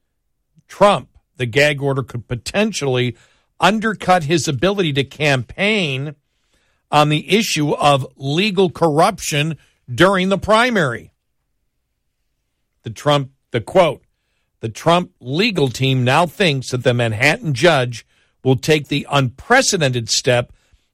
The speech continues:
of silencing the presidential frontrunner with an unconstitutional gag order tomorrow." The source said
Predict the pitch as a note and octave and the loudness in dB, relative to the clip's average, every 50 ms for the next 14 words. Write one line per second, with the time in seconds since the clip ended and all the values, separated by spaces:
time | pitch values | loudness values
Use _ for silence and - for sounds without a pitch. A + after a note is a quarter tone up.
0 | _ - C3 C3 A#2 - - - F#3+ G3+ A3 A3 G3+ D#3+ C#3 - - C#3 C3 C3 | _ 0 0 0 0 -2 0 2 2 2 2 0 0 -2 -2 -2 -2 -2 -2 -2
1 | B2+ - - D3 D3 C3+ A#2+ C#3+ C#3+ C3 B2+ - - B2 G2+ - - G3+ G3+ G3 | -2 0 2 2 2 2 0 0 0 0 0 -2 -4 -6 -6 -2 2 2 2 2
2 | - - C#3 C3+ B2+ B2 B2+ B2+ B2 A#2 - _ _ _ _ _ - C3+ B2 C3+ | 0 -2 0 0 0 2 0 0 0 -2 -6 _ _ _ _ _ 2 4 4 4
3 | C3+ D3+ E3+ F#3+ F3 - D3+ F3 F3 E3 - - D#3+ B2+ - D#3+ D#3 C3 - C#3+ | 2 2 2 0 -2 -2 0 0 0 0 -2 -8 -10 -2 0 0 0 0 -2 -2
4 | C#3 C3 A#2+ G2 D#3 D#3+ E3+ E3+ F3 C3+ C3 B2+ B2 B2 A#2+ A2 - - C3+ C3 | -2 -2 0 0 0 0 2 0 -2 0 0 0 0 0 -2 -6 -6 -8 -4 0
5 | C3 D3+ E3+ D#3+ C3+ A2+ G#2 G2 - _ _ _ _ _ _ _ _ _ _ _ | 2 2 2 2 0 -2 -4 -8 -14 _ _ _ _ _ _ _ _ _ _ _
6 | _ _ _ _ - A#2+ B2 A#2 A2+ G#2 - - C3+ B2+ B2 A#2 G#2 - - G3 | _ _ _ _ -6 -4 -4 -4 -4 -6 -6 -6 -4 -2 -2 -4 -4 -2 0 2
7 | G3 G3 F#3+ F#3+ F3+ | 2 2 2 -2 -6